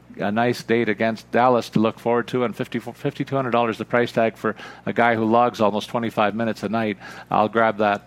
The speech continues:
and look forward to a big payoff from Pietrangelo this evening. And I mentioned Trouba being partnered with another offensive-minded defenseman. That's gonna help his game, and I agree with you. I think this could be a high-scoring affair.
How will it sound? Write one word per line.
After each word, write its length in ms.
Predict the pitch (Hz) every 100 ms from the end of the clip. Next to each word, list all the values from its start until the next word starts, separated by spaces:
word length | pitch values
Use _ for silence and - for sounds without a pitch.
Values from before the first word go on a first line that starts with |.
| -
and 260 | 101 98 101
look 220 | 107 -
forward 260 | - 110 104
to 140 | 95
a 40 |
big 240 | 101 120 107
payoff 400 | - 104 95 95
from 220 | 101 92
Pietrangelo 580 | 117 - 98 98 101 98
this 160 | 98 117
evening. 340 | 113 107 110 - - - -
And 140 | - 113
I 80 | 120
mentioned 420 | 156 160 151 123
Trouba 380 | - 151 127 107
being 300 | 131 120 117
partnered 420 | 135 135 123 113
with 140 | 113
another 360 | 113 113 135 127
offensive-minded 760 | 117 - 117 - 113 113 110
defenseman. 420 | 107 - 117 - 113
That's 160 | 135
gonna 160 | - 127
help 220 | 123 123
his 180 | 127 117
game, 300 | 117 120 117
and 80 | 113
I 80 |
agree 260 | 127 113 143
with 160 | 131 104
you. 140 | 98 - - -
I 120 | 117
think 240 | 131 127
this 180 | - 117
could 160 | - 113
be 120 | 110
a 60 | 104
high-scoring 500 | 135 139 123 110 104
affair. 360 | - 107 104